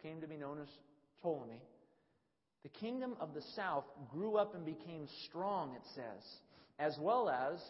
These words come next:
one of his princes. And he, this prince, shall gain power over him and have dominion, and his dominion shall be a great dominion. Well, history reveals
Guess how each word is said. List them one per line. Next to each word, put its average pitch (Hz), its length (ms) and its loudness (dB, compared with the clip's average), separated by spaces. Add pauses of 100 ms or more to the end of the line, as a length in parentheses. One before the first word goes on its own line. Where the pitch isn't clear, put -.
(380)
one 127 160 -10
of 147 80 -8
his 180 120 -8 (120)
princes. - 760 -6 (580)
And 127 100 -10
he, 190 320 2
this 165 180 -2 (120)
prince, 202 340 0 (500)
shall 180 140 2
gain 190 300 -4 (280)
power 254 300 0 (520)
over 135 320 4
him 123 200 -8 (500)
and 156 140 -2
have 185 240 2
dominion, 196 500 0
and 143 120 -6
his 196 140 -2
dominion 196 520 0
shall 196 120 -2
be 196 120 -2
a 196 80 0
great 202 320 0
dominion. 131 400 -6 (440)
Well, 180 100 2
history 190 680 0 (160)
reveals 170 720 4